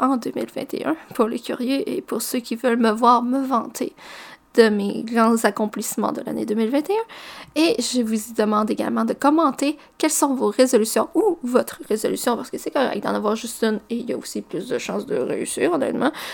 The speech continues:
<laughs> et m'expliquer comment vous comptez faire partie du huit pour cent cette année. J'espère que ce premier épisode, en tout cas vrai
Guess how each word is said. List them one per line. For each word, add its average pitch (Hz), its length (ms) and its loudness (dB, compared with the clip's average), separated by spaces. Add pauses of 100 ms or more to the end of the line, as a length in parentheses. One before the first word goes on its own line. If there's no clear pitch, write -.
<laughs> - 300 -4
et 294 180 6 (360)
m'expliquer 233 640 2
comment 262 520 2 (200)
vous 233 200 -4
comptez 226 480 -4 (180)
faire 277 200 -4
partie 233 440 -8 (140)
du 220 140 -4
huit 233 280 0
pour 220 180 -6
cent 226 200 2 (200)
cette - 360 -8
année. - 280 -6 (960)
J'espère 330 460 4
que 262 100 0
ce 254 120 0
premier 240 340 -2
épisode, 233 680 -2
en - 60 -4
tout - 80 -8
cas - 100 -2
vrai 226 440 0